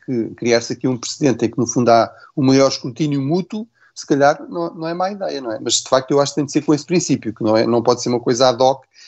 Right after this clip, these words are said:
até porque isso depois presta-se às manipulações também, em que o Orban é, é muito hábil, no fundo, de utilizar isto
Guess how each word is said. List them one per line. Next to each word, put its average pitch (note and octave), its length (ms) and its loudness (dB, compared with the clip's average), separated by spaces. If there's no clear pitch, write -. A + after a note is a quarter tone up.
até G#3+ 220 2
porque A3+ 200 -6
isso G#3 120 -2
depois F#3 200 2
presta-se F3+ 560 -2
às F#3 140 0
manipulações F#3+ 800 -4
também, F#3 460 2
em D#3 140 4
que D3 100 -10
o D3 100 2
Orban B2+ 340 2
é, A2+ 320 -4
é B2 40 -2
muito C3 320 -4
hábil, D#3 320 2
no D#3 140 -2
fundo, E3+ 420 -4
de D3 120 -4
utilizar D3 520 2
isto D#3+ 400 -4